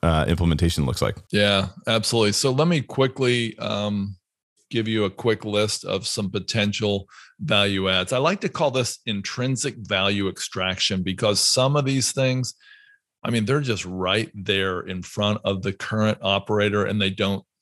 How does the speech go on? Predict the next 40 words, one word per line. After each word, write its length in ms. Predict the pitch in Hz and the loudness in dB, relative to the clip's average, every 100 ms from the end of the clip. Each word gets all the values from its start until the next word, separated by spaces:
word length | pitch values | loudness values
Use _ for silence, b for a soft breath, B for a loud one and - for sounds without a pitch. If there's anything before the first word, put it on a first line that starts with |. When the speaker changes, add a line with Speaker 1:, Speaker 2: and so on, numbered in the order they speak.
| _ - | _ -4
Speaker 2:
do 220 | 107 110 | 0 2
it. 300 | 71 - - _ b b b | 0 -10 -20 _ b b b
And 140 | 107 110 | -6 0
so 140 | 110 | 0
here's 240 | 113 120 120 | 2 0 0
an 60 | |
example. 680 | 107 98 92 92 90 - - _ B B B - | -4 -6 -6 -6 -6 -10 -18 _ B B B -6
Uh, 220 | - 98 | 0 0
one 220 | 95 117 | 2 2
operator 580 | 110 113 113 107 110 104 | 2 0 2 2 2 0
had, 500 | 98 101 104 101 104 - _ _ | 0 0 0 0 -4 -18 _ _
uh, 420 | - 98 98 101 - | -6 -2 0 0 0
you 80 | 120 | -2
know, 160 | 104 | -2
he, 220 | 98 110 117 | -2 -4 -6
he's 280 | 117 117 | -4 -2
selling 420 | - - 139 135 127 | 0 2 4 4 2
his 140 | 110 | -2
facility, 640 | - 104 - 131 104 101 | -4 -2 2 2 2 0
let's 260 | 104 104 - | -2 -4 -4
say 140 | 117 | -4
it's 160 | 101 - | -4 -4
three 200 | 123 120 | -4 -2
hundred 180 | 113 104 | 0 0
fifty 320 | 117 104 101 | 0 0 -2
units, 520 | 95 139 107 101 - - _ - | 0 0 0 -4 -8 -18 _ -6
and 100 | 117 | -2
he 100 | 117 | 2
goes, 320 | 110 107 - 135 | 2 0 -2 0
"Oh, 140 | 139 | 2
by 240 | 120 127 | 2 0
the 100 | 120 | 0
way, 420 | 113 117 117 110 104 | -2 -2 -2 -2 -2
I'm 200 | 107 98 | -6 -8
just 240 | 107 - | -10 -10
throwing 340 | 110 107 107 110 | 0 2 4 4
in 180 | 104 | 2
the 100 | 101 | 2
six 420 | 90 - 110 - 104 | 0 0 0 0 0
acres 540 | 104 - 98 92 - | 0 0 -4 -4 -8